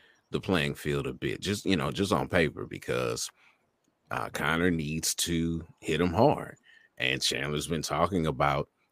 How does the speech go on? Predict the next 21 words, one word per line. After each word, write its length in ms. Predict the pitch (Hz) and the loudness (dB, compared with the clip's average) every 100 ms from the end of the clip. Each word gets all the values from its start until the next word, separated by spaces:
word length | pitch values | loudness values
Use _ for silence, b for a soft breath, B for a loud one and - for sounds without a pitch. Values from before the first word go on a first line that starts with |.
| _ | _
going 360 | 73 82 85 80 | 0 2 2 2
in 240 | 80 82 | 2 2
and 120 | 76 | 0
having 300 | 69 62 80 | 0 0 2
a 60 | 95 | 4
war. 380 | 95 151 82 - | 6 8 6 2
Well, 360 | 69 65 64 | 0 0 0
that 240 | 62 65 62 | -2 -4 -4
gives 240 | 62 62 | -8 -8
you 60 | 62 | -2
the 100 | 62 | -2
opportunity 480 | 65 - 62 62 - | -2 -6 -8 -6 -6
to 60 | |
hit 100 | 71 | -8
him 80 | 58 | -6
hard. 360 | 69 78 50 - b b b b - | -6 -6 -6 -12 b b b b -2
Uh, 220 | 50 - - - | -2 -2 -8 -16
hopefully, 760 | - 95 123 - 82 65 64 - _ _ _ _ _ _ _ _ _ _ - | 6 8 8 6 2 2 -4 -8 _ _ _ _ _ _ _ _ _ _ -14
he 220 | - 98 | 2 4
will 220 | 85 69 64 | 4 2 -2
follow 640 | - 78 82 67 65 69 | 0 2 2 0 -2 -6